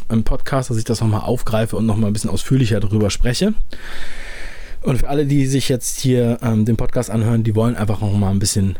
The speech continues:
mehr hören. Ja? Also diese Innovation, dieser Wettbewerb, der hat dann zum Beispiel dazu geführt, also Kleinigkeiten wären so,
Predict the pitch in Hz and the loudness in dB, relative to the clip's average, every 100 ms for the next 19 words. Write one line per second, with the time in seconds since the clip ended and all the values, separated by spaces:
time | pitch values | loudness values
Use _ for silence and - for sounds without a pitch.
0 | - 98 104 107 - 76 73 - - - | 0 0 2 2 2 0 -4 -4 -4 -4
1 | - - 98 113 - - - - - - | -6 -4 -4 -2 0 -2 -2 -6 -8 -10
2 | - - - - 131 135 127 151 147 160 | -10 -8 -6 -2 0 0 0 0 0 2
3 | 147 135 127 - - 160 190 160 104 90 | 2 2 0 0 0 2 2 2 0 0
4 | - - 117 120 113 139 127 95 87 - | 0 2 2 2 0 0 0 0 -2 -2
5 | 107 117 120 113 113 - 113 113 120 131 | -2 -2 0 0 0 0 0 0 0 0
6 | 113 - - - 113 107 120 117 - 101 | -2 -4 -6 0 0 2 0 -2 -2 -2
7 | - 147 160 - 131 117 117 117 113 135 | -2 0 0 -2 -2 0 2 2 2 2
8 | - | 0